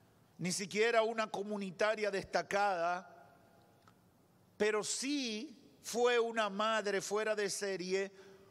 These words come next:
porque cumplió el propósito de Dios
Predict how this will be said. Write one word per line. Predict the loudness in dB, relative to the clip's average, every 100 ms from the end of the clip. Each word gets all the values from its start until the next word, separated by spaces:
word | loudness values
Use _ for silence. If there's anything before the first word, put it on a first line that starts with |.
| _
porque | 0 0 -2
cumplió | -2 -6 -6 -4 0 2
el | 0 -2
propósito | -4 -2 -2 -2 -6 -8 -4 -4
de | -4 -4
Dios | -2 2 4 2 0 -2 -4 -8